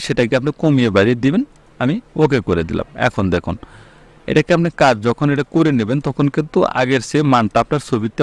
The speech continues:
অনেকটা ভালো আসবে। আগে এখানে ইয়েলো বাল্ব চলে এসেছিল, এখন কিন্তু এটা কিন্তু চলে আসছে না, শুধু একদম পারফেক্টলি ভাবেই কিন্তু এখানে হয়ে গিয়েছে।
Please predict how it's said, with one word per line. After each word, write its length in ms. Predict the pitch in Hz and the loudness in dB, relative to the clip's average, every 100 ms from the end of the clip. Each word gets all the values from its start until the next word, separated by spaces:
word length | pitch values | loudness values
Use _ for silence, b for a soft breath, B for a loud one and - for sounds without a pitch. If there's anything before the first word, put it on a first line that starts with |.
| 123 | 2
অনেকটা 240 | 113 - 98 | 2 -2 0
ভালো 140 | 95 95 | 2 2
আসবে। 140 | 85 98 | 0 -2
আগে 100 | 117 135 | 0 0
এখানে 180 | 143 147 127 | 0 0 2
ইয়েলো 200 | 131 131 | 0 2
বাল্ব 160 | 117 127 - | 2 2 0
চলে 160 | 156 156 | 0 0
এসেছিল, 300 | 143 147 165 185 - | -2 -4 -2 -2 0
এখন 140 | 143 143 131 | 0 0 -2
কিন্তু 160 | 151 147 | -2 -2
এটা 120 | 143 156 | -2 0
কিন্তু 200 | 170 170 240 b b - | 0 0 -2 b b 0
চলে 180 | 160 143 113 | 2 4 2
আসছে 160 | - 135 | 0 0
না, 40 | 165 - | 0 -2
শুধু 160 | 143 139 | -2 0
একদম 180 | 135 170 - | 0 -4 0
পারফেক্টলি 440 | 131 - 131 147 143 | 0 0 -4 0 2
ভাবেই 240 | 127 120 123 | 2 0 -2
কিন্তু 200 | 151 - 220 b b b 135 | -2 0 -2 b b b -2
এখানে 220 | 165 160 117 | 2 0 4
হয়ে 220 | 135 120 92 | 4 4 2
গিয়েছে। 320 | 92 85 | -2 -2